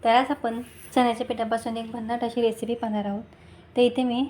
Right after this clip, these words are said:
मिक्सरचं एक जार घेतलेला आहे, पाहू शकता. त्यामध्ये मिरच्या घालणार आहे हिरव्या,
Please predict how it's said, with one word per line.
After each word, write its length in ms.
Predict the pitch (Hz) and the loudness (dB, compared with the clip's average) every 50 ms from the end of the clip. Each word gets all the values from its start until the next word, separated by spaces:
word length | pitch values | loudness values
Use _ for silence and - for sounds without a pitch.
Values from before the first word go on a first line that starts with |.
| - | -4
मिक्सरचं 580 | 277 247 233 226 226 - 240 226 220 214 - 226 | -6 -4 -4 -4 -2 0 -2 -2 -2 -2 -6 -6
एक 100 | 226 220 | -6 -6
जार 220 | 214 214 220 214 208 | -4 -2 0 0 0
घेतलेला 340 | 214 214 214 214 208 208 | -2 -4 -4 -6 -6 -6
आहे, 100 | 208 208 | -6 -8
पाहू 200 | 214 - 214 214 | -6 -4 -4 -4
शकता. 360 | 208 - 226 214 - - 240 269 269 - - - - - - - - - - | -2 -4 -6 -8 -6 -6 -6 -6 -6 -8 -18 -20 -20 -20 -20 -20 -14 0 2
त्यामध्ये 380 | 240 247 254 240 226 233 240 269 277 - - - _ - - | 2 4 4 2 2 2 0 -2 -2 -6 -14 -20 _ -12 -6
मिरच्या 320 | 233 233 226 220 - 233 226 | -4 -2 -2 -2 -2 -2 -2
घालणार 300 | 233 226 220 220 214 214 | -2 -2 -2 -2 -2 -2
आहे 120 | 214 214 220 | -2 -2 -2
हिरव्या, 280 | 226 220 214 220 214 | -4 -4 -4 -4 -6